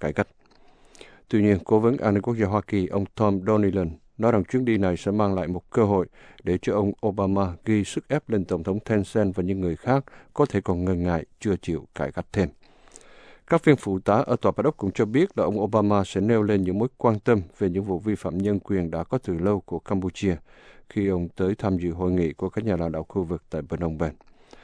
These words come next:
Bà Samantha Power, một giới chức Tòa Bạch Ốc phụ trách các vấn đề nhân quyền, nói rằng Tổng thống Obama sẽ thúc giục Thủ tướng Hun Sen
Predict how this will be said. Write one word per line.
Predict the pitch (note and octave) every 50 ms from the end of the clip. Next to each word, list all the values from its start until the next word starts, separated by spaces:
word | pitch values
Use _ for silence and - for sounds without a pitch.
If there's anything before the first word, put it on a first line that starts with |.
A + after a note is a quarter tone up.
| - - - - _ _
Bà | G#2 F#2+ F2+
Samantha | - - A#2 A2+ A2 A2 G#2 - - G#2+ G2
Power, | F2 - G#2 G#2 G2+ G2+ F#2+ F2+ D#2+ D2 - - _ _ _ - -
một | G2 F2 - -
giới | A#2+ A#2
chức | - D#3 - _
Tòa | - G#2 F2+
Bạch | E2+ E2
Ốc | - C#3 -
phụ | - - F#2+
trách | G2 A2+ - -
các | B2+ A#2
vấn | B2 A#2+
đề | G2+ F2+
nhân | D#2+ F2+ G2 F#2+ F2+
quyền, | - G2 F#2 E2 D2+ - _ - - - - - - -
nói | - A2+ B2
rằng | B2+ G#2 F2+
Tổng | - - F2+ F#2
thống | - G#2+ A2+ -
Obama | - G2+ A2 G#2+ G2+ G#2 G#2 G2 F#2+
sẽ | - - F2 - -
thúc | - C#3+ C3
giục | A#2 G2+ - _
Thủ | - - F#2 F2+ -
tướng | - G#2+ A#2
Hun | A#2 B2 A2+ G#2
Sen | F#2 - A#2+ G#2+ F#2+